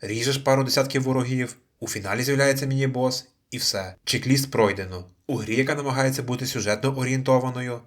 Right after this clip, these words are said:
це виглядає просто як контент заради контенту. Окремо хочеться згадати ідею з полюванням за головами. Звучало круто: найманець, замовлення, гроші.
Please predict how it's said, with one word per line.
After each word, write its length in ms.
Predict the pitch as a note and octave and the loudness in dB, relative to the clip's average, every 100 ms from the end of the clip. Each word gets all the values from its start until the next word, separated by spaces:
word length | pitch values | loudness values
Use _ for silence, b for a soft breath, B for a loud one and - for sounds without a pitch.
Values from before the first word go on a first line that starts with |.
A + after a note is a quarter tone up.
| _ | _
це 160 | - G2+ | -8 -2
виглядає 440 | A2+ C3+ C3 B2+ | 2 4 4 4
просто 380 | B2 A2 G#2+ A#2+ | 2 -2 -2 -2
як 100 | A2 | -4
контент 380 | G#2+ F#2+ G#2+ G#2 | -6 -6 -6 -4
заради 280 | G2+ F#2+ G2 | -4 -4 -4
контенту. 680 | G#2 F#2+ G2 G2 F#2+ F#2 - _ | -8 -4 -4 -4 -8 -14 -16 _
Окремо 440 | A2 A2 G2+ A2+ C3+ | -6 -2 0 0 0
хочеться 420 | D3 C#3 D3+ C#3+ | 0 -2 -4 -6
згадати 460 | A2+ C3 C3 C3 | -4 0 0 0
ідею 440 | C3+ A2+ A2 A#2 C3+ | -2 -2 0 0 0
з 60 | |
полюванням 540 | C3+ A2 G#2 G#2 G#2 G#2+ | -2 -2 0 0 -2 -4
за 100 | G2+ | -2
головами. 600 | G2+ G2+ G2+ G2+ G2 F#2 - _ | 0 0 0 -2 -6 -10 -14 _
Звучало 500 | G#2 G#2+ G#2+ A#2 C#3+ | -10 -6 -2 0 0
круто: 460 | C#3+ A2+ G#2 G2 F#2+ - | -2 -2 -2 -4 -10 -16
найманець, 600 | A2 G2+ A2+ C3 B2 A#2 | -4 0 2 0 -4 -6
замовлення, 600 | G#2+ F#2+ A2 A#2+ A#2 A2+ | -8 -4 -2 -2 -6 -8
гроші. 540 | G2 G2+ A2 - A2 | -6 -2 -2 -2 -8